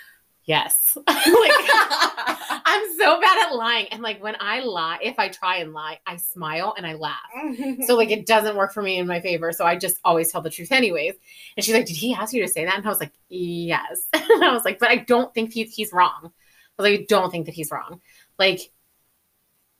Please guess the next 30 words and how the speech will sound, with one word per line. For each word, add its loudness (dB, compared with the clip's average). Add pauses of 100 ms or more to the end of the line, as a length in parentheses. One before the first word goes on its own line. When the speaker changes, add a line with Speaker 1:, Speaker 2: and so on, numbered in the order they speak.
(200)
Speaker 1:
sex -2
is 2
pleasurable 0
for -10
people. -10
Like, 0
it's 0
a 4
wonderful 4
experience. -2
Like, -4
you 2
should 4
do 4
it. 6
Like, 4
don't 4
try -6
and 2
make -2
a -2
baby 2
every 0
single -6
time. -6 (500)
And 2
she -2
<laughs> -
was 0
like, 0